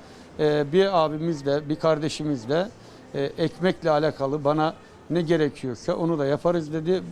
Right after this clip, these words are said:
Yakında da buraya ekmek standımızı da koyacağız inşallah. Buradaki asıl amaç şu, biz, e, duyarlı bir toplumuz, Türk milleti olarak duyarlı bir toplumuz. E,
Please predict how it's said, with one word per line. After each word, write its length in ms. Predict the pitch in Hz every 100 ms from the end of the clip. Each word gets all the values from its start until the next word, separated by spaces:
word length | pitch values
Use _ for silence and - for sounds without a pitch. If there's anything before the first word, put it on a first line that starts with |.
| - 170
Yakında 420 | 156 175 160 151
da 160 | 160 147
buraya 200 | 147 156
ekmek 360 | 165 - 160
standımızı 640 | - - 143 120 131 123 170
da 60 |
koyacağız 480 | - 143 127 123 107
inşallah. 380 | 107 - 98 85 - - -
Buradaki 500 | 131 180 185 190 196
asıl 300 | 196 - 202
amaç 300 | 190 180 180
şu, 440 | - - 170 156 190 - -
biz, 440 | 147 165 170 -
e, 360 | 147 139 135 135 - - - - - - 139 127
duyarlı 440 | 170 180 170 151
bir 40 |
toplumuz, 580 | 135 135 - 110 113 170 - - -
Türk 220 | - -
milleti 300 | 143 131 139
olarak 420 | 127 120 143 -
duyarlı 340 | 139 139 139
bir 40 | 123
toplumuz. 540 | 127 110 - 131 156 - - - - - 135
E, 280 | 135 131